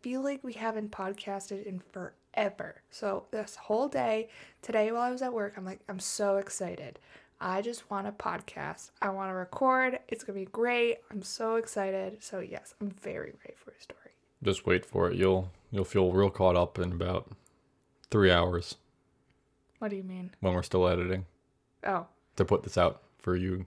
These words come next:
Speaker 2: all tomorrow.
Speaker 1: It'll be fine. I love this. I ho-, I love all of it. So I'm, I'm, I'm ready.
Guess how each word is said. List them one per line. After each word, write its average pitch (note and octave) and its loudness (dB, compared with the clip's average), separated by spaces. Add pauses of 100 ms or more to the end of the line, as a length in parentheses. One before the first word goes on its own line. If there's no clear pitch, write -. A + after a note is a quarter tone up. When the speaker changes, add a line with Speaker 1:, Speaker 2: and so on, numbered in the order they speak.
(120)
Speaker 2:
all F#2 0 (120)
tomorrow. F#2 -2 (800)
Speaker 1:
It'll C4 0
be C4 0
fine. A#3 -2 (340)
I A3+ 4
love A#3+ 0
this. - -6 (380)
I G#3+ -6
ho-, A3 -8
I A3+ 0
love A3+ -4
all G#3+ 2
of G#3+ -8
it. - -10 (1400)
So G3+ -8
I'm, G#3 -8 (140)
I'm, A3+ -8
I'm A3+ -4
ready. G#3 -8